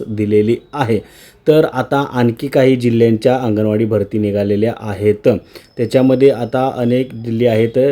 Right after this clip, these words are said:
काही जिल्हे अंगणवाडी भरतीसाठी पाठीमागं राहिले होते, त्या जिल्ह्यामध्ये अंगणवाडी भरती प्रक्रिया सुरू झालेली आहे. तत्पूर्वी तुम्ही जर ज्या जिल्ह्यातून असाल, त्या जिल्ह्यामध्ये तुम्ही अर्ज केला आहे का नाही, तुमच्या जिल्ह्यामध्ये, तुमच्या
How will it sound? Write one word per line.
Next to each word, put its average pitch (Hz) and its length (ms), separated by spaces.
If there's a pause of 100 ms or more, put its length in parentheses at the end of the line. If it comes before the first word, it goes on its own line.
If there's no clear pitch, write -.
(280)
काही 113 200
जिल्हे 120 300
अंगणवाडी 117 480
भरतीसाठी 110 500
पाठीमागं 113 500
राहिले 104 220
होते, 107 240 (520)
त्या 151 200
जिल्ह्यामध्ये 120 480
अंगणवाडी 110 360
भरती 110 280
प्रक्रिया 110 360
सुरू 107 300
झालेली 104 280
आहे. 95 160 (380)
तत्पूर्वी 160 680 (160)
तुम्ही 143 280
जर 147 160
ज्या 127 220
जिल्ह्यातून 120 440
असाल, 117 300
त्या 123 140
जिल्ह्यामध्ये 120 580 (680)
तुम्ही 131 180
अर्ज 123 300 (120)
केला 120 160
आहे 117 80
का 120 80
नाही, 117 200
तुमच्या 127 520 (300)
जिल्ह्यामध्ये, 123 460
तुमच्या 123 280